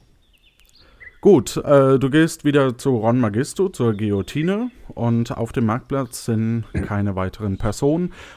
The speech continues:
aber ein kleiner Vogel landet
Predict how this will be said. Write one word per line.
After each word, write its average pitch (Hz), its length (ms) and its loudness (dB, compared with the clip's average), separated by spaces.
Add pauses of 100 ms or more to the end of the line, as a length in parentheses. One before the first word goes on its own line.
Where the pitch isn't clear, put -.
(120)
aber 110 680 -4
ein 107 260 -2
kleiner 95 460 -2
Vogel 98 800 -2 (260)
landet 95 840 -6